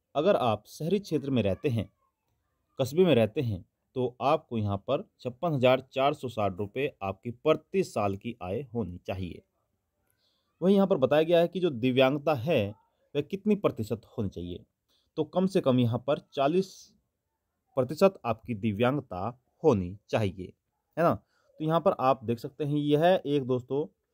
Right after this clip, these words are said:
दिव्यांग पेंशन के यहाँ पर पात्रता है। और आप इधर देखेंगे दोस्तों, यह भी दिव्यांग ही, अ, दिव्यांग पेंशन की ही पात्रता है, लेकिन यहाँ पर पेंशन बदल जाती है।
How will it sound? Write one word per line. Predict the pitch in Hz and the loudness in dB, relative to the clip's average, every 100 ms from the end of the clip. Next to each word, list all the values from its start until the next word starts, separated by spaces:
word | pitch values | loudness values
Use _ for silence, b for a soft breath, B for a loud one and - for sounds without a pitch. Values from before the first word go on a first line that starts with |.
| _ _ _ 117 | _ _ _ -10
दिव्यांग | 104 139 143 175 190 185 - _ _ _ _ _ _ _ - | -2 0 2 2 2 0 -8 _ _ _ _ _ _ _ -2
पेंशन | 131 135 190 190 | -2 0 0 0
के | 143 123 120 _ _ _ _ - | 0 -2 -4 _ _ _ _ -8
यहाँ | 110 101 | -4 -4
पर | 139 | -4
पात्रता | - 139 - 107 139 | -2 -2 -2 -4 -4
है। | 147 190 _ _ _ _ - | -6 -10 _ _ _ _ 0
और | 185 | 4
आप | 185 180 | 4 4
इधर | 143 170 | -2 -2
देखेंगे | 170 - 175 | -2 -4 -4
दोस्तों, | 160 151 165 | -4 -4 2
यह | 165 | 2
भी | 175 | 4
दिव्यांग | 190 151 143 147 151 160 151 _ _ _ _ _ | 2 2 4 4 4 -2 -10 _ _ _ _ _
ही, | 113 196 196 | -4 -2 -2
अ, | - 135 135 | -2 0 2
दिव्यांग | 127 135 139 160 165 170 - _ _ _ _ _ _ _ - | 2 -2 2 2 2 -2 -10 _ _ _ _ _ _ _ -2
पेंशन | 135 135 190 | 0 2 0
की | 165 165 | 0 -4
ही | 147 | -2
पात्रता | 120 104 110 117 | -2 0 -2 -2
है, | 120 | 0
लेकिन | 151 113 - 127 131 _ 117 | 2 0 0 -6 -6 _ -8
यहाँ | 127 | -4
पर | 143 180 | 0 0
पेंशन | 151 127 120 113 165 | 2 0 0 0 -2
बदल | 127 120 110 | 2 4 4
जाती | 92 - 87 | 0 -6 -14
है। | 82 | -14